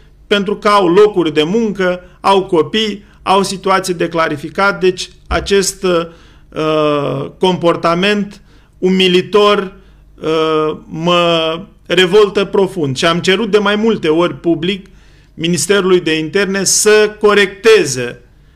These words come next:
acest comportament care discriminează cetățenii români proveniți din Republica Moldova. Ăsta este un alt argument pentru care vă invit să nu le dați votul de încredere, uh,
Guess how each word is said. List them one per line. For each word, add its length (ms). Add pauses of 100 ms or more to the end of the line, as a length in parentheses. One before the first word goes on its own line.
(160)
acest 420
comportament 1000
care 220
discriminează 1080 (460)
cetățenii 600
români 380
proveniți 500
din 100
Republica 520
Moldova. 600 (240)
Ăsta 200
este 200
un 180
alt 240
argument 540
pentru 340
care 460 (440)
vă 180
invit 320
să 100
nu 140
le 120
dați 360
votul 300
de 100
încredere, 800 (560)
uh, 520